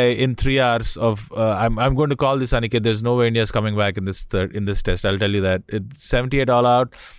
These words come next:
Now England are four twenty-three for eight with lead of three hundred thirty-five or forty-five runs. Yeah, not, not looking good. But we'll definitely do a recap once the series is done. We'll do a whole, uh, series recap to make, to hit all of the high points. But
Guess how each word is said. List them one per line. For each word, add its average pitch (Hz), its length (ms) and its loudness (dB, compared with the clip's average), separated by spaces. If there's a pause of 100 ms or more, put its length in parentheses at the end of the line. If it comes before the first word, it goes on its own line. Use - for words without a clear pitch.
(140)
Now 113 140 0
England 123 260 0
are 120 80 2
four 120 220 0
twenty-three 120 360 0
for 117 200 0
eight 113 140 2
with 113 140 -4
lead 113 220 0
of 110 140 0
three 120 200 0
hundred 113 300 0
thirty-five 110 540 0
or 104 40 -4
forty-five 117 540 0
runs. 120 320 -2 (680)
Yeah, 95 540 2
not, 104 260 2
not 120 360 0
looking 127 240 -2
good. 104 180 0
But 139 160 2
we'll 151 120 2
definitely 175 360 0
do 160 180 4
a 117 220 4 (380)
recap 123 360 0
once 120 160 0
the 117 60 -2
series 120 380 0
is 117 120 -4
done. 120 240 0
We'll 110 140 -2
do 101 300 -2
a 104 180 2
whole, 110 460 0 (400)
uh, 95 160 0
series 113 340 0
recap 107 400 0
to 110 100 -2
make, 104 340 -4
to 107 160 -2
hit 101 200 -4
all 101 140 0
of 98 80 -2
the 98 80 -2
high 98 180 -2
points. 101 300 -2
But 127 320 -2